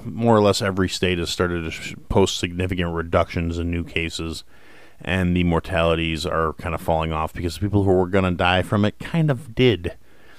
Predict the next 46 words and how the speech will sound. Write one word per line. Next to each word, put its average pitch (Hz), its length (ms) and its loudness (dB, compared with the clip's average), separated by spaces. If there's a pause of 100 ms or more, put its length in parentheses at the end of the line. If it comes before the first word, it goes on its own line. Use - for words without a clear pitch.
(140)
And 92 140 2
it's 95 140 0
shitty 101 380 4
and 98 80 4
it's - 160 -2
terrible 85 340 0
and 82 140 0
it's - 100 -12
a 82 40 -6
really 85 220 0
rotten 82 340 -2
way 82 100 -2
to 82 80 -4
go, 82 180 -2
and 95 80 0
I 98 60 0
feel 117 280 4
bad 85 300 0
for 85 100 -12
those 76 180 -6
people. 85 280 -4
But 101 120 2
at 120 80 0
the 123 80 -8
same 120 240 0
time, 107 300 0 (680)
the 117 60 6
media 147 260 10
is 117 100 4
not 117 160 6
reporting 104 500 8
the 95 100 0
decline 92 500 2
in 85 100 0
new 87 120 0
cases. 78 440 -6
The 80 100 -6
media 92 380 0
is 82 80 -2
not 82 160 0
reporting 85 400 0
that 76 140 -2
we're 85 280 0
approaching 92 640 4
herd 85 260 0
immunity, 87 680 -2